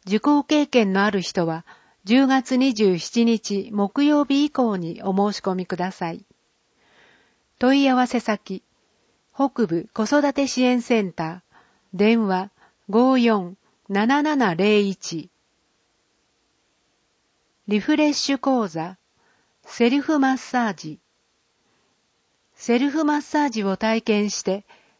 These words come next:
日常に癒しの時間を取り入れてみませんか？対象、三歳、平成三十一年四月二日以降生まれの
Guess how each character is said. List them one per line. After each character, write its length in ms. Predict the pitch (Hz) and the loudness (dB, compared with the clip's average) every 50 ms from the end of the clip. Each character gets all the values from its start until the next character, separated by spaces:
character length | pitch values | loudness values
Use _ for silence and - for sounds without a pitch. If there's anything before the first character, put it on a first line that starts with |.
| _ - | _ -4
日 280 | 202 202 - 254 247 | -2 -2 -2 -2 -2
常 280 | 220 262 247 247 240 233 | 0 2 2 2 2 0
に 260 | 214 202 208 220 - _ | 0 0 -2 -4 -6 _
癒 260 | - 220 233 269 294 | -4 -2 0 0 0
し 140 | 277 - 294 | -2 -2 0
の 100 | 285 294 | 0 0
時 140 | 269 254 - | 0 -2 -2
間 260 | - 269 269 269 269 | 0 0 0 2 2
を 80 | 269 262 | 0 0
取 260 | - 269 262 247 277 | 2 0 0 2 0
り 40 | 277 | 2
入 40 | 269 | 2
れ 100 | 240 208 | 2 2
て 160 | - 196 185 | 2 0 -2
み 100 | 185 190 | 0 0
ま 140 | 190 202 202 | -2 -2 -2
せ 180 | - - 202 180 | -4 -4 -4 -6
ん 60 | 160 | -6
か？ 260 | - 160 180 220 - _ _ _ _ _ _ _ _ _ _ _ _ _ _ _ _ _ _ _ _ _ _ _ _ _ _ _ | -8 -10 -10 -10 -12 _ _ _ _ _ _ _ _ _ _ _ _ _ _ _ _ _ _ _ _ _ _ _ _ _ _ _
対 240 | - 220 240 254 262 | -4 -2 -2 0 0
象、 460 | 233 - - 240 214 208 208 196 - _ _ _ _ _ _ _ _ | -2 -2 0 0 0 0 0 -4 -8 _ _ _ _ _ _ _ _
三 260 | - - 285 285 285 | -2 2 2 4 4
歳、 400 | 254 - - 196 170 170 170 170 - _ _ _ _ _ _ _ _ _ _ _ | 2 0 -4 -6 -6 -6 -8 -10 -16 _ _ _ _ _ _ _ _ _ _ _
平 200 | _ - 269 285 | _ 0 0 0
成 260 | 277 - 294 285 285 269 | 0 0 0 0 2 0
三 300 | - 285 277 277 262 233 | 0 2 2 2 2 2
十 200 | 196 202 185 175 | 2 2 2 0
一 260 | 175 - - - 220 | -2 -4 -2 -2 0
年 320 | 208 185 170 170 175 180 - _ _ _ | 0 0 -2 -4 -8 -12 -16 _ _ _
四 220 | - - - 240 | -10 -4 -2 0
月 260 | 254 285 285 - - | 0 0 0 -2 -4
二 260 | 254 - - - - - | -8 -8 -10 -14 -18 -6
日 180 | - 269 269 269 | -2 0 0 0
以 100 | 254 247 | 0 -2
降 240 | - 262 262 254 | -2 0 0 0
生 80 | 247 247 | 2 0
ま 160 | 240 240 220 | 0 0 0
れ 140 | 196 190 175 | -2 -2 -4
の 200 | 170 165 175 - | -6 -6 -8 -10